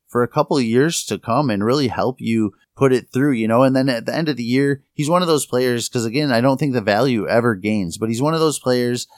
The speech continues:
if it doesn't work out for your dynasty team, you get to the playoffs, and then that's your time to move him. So you won't, if you get attached today, which I think you can for a v-,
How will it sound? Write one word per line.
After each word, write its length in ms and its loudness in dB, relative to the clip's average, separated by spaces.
if 160 -2
it 60 0
doesn't 260 4
work 200 2
out 240 0
for 120 -4
your 180 -4
dynasty 600 -4
team, 520 -2
you 140 -4
get 140 0
to 80 -4
the 80 -4
playoffs, 520 4
and 120 0
then 280 2
that's 400 2
your 160 -2
time 280 -2
to 80 -2
move 240 -4
him. 160 -6
So 160 -6
you 100 -2
won't, 340 2
if 140 -4
you 140 -2
get 100 0
attached 500 -2
today, 380 -4
which 180 -2
I 80 -2
think 200 -8
you 100 -6
can 320 -2
for 300 2
a 40 0
v-, 100 -6